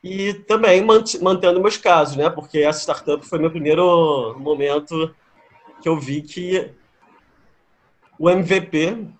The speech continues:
né? Depois a gente pode aprofundar um pouco isso, mas o protótipo, ele tem que ser bem enxuto e tem que ter um foco. E aí, nesse meio tempo, eu comecei a estudar design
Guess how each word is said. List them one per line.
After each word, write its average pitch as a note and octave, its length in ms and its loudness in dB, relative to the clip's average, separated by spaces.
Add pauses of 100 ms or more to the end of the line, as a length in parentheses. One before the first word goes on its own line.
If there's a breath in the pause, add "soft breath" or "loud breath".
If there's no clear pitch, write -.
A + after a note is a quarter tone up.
(160)
né? C3+ 200 -4
Depois C#3+ 480 -6
a C3+ 80 -8
gente C3 200 -10
pode C3+ 200 0
aprofundar C#3 500 -2
um C#3 60 -2
pouco C#3 320 -8
isso, E3 520 -4 (240)
mas B2+ 280 -2
o C#3 220 -4
protótipo, D#3+ 600 0
ele F3 80 0
tem F3 160 0
que F3 60 -8
ser - 140 -6
bem F3 200 4
enxuto E3 400 -6
e - 20 -20
tem D#3+ 160 -10
que D#3 60 -16
ter E3 100 -6
um D#3+ 60 -4
foco. C3 400 -2 (1200)
E E3+ 80 -4
aí, E3+ 340 0
nesse F3 380 -2
meio E3 180 2
tempo, D#3 300 0
eu D3 40 -6
comecei D3 300 -4
a C#3+ 40 -8
estudar C3+ 220 0
design D3 760 0